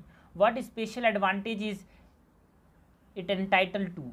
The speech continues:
माइनॉरिटी का राइट्स मिल गया उसको, ठीक है। माइनॉरिटी कहना, कहने का हक मिल गया तो क्या हो जाएगा, उसके पास क्या क्या चीज़ आ जाएगी? First, it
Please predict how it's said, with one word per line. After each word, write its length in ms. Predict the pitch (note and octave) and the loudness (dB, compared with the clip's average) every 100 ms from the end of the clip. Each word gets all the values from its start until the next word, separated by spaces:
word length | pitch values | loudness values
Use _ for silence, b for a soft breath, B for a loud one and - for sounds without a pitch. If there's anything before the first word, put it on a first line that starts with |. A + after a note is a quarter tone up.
| - F3 | -16 -8
माइनॉरिटी 500 | F3 G3+ A3 G#3+ B3+ | -2 0 0 -4 -2
का 100 | B3 | 2
राइट्स 300 | A3 G3+ G#3 | 4 2 -2
मिल 100 | F#3+ | -2
गया 160 | E3+ | 0
उसको, 220 | D#3 - E3+ | -2 -4 -10
ठीक 200 | A3 A3+ | -6 -4
है। 60 | |
माइनॉरिटी 500 | G3+ G3 G#3 G3+ G#3+ | 0 2 2 0 -6
कहना, 380 | G#3+ F#3+ F#3 F#3+ | -4 0 0 -2
कहने 500 | - - G3 F#3+ G#3 | -6 -10 -6 -4 -2
का 100 | G#3 | 0
हक 180 | F3+ F#3 | 0 -2
मिल 180 | F#3 F3 | -4 0
गया 180 | F3 | 2
तो 120 | F#3+ G3+ | 2 -2
क्या 200 | G#3 G3 | 0 2
हो 120 | E3 | 2
जाएगा, 200 | D#3 D3+ | 0 0
उसके 160 | D3+ | -2
पास 180 | G3 G3+ | -4 -2
क्या 100 | G3+ | -2
क्या 100 | G3+ | -4
चीज़ 180 | G3+ F#3+ | -4 -2
आ 80 | E3 | 0
जाएगी? 260 | D3+ C#3 | -2 -4
First, 460 | C3+ - - A3 A3+ - B B | -10 -8 2 2 2 -10 B B
it 100 | G#3+ | -12